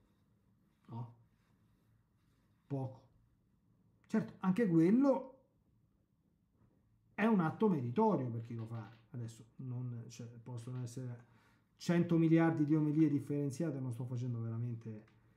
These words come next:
pubblicità al, a me medesimo, no? Poi uno può leggere un libro, fare una bella lettura spirituale, qualunque cosa, no?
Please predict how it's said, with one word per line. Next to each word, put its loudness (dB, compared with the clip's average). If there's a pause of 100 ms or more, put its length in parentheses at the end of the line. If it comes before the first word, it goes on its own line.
(120)
pubblicità -6
al, -10 (240)
a -12
me -6
medesimo, -8
no? -6
Poi -8
uno -4
può -8
leggere -10
un -8
libro, -6
fare -10
una -6
bella -4
lettura -8
spirituale, -4
qualunque -2
cosa, 0
no? -4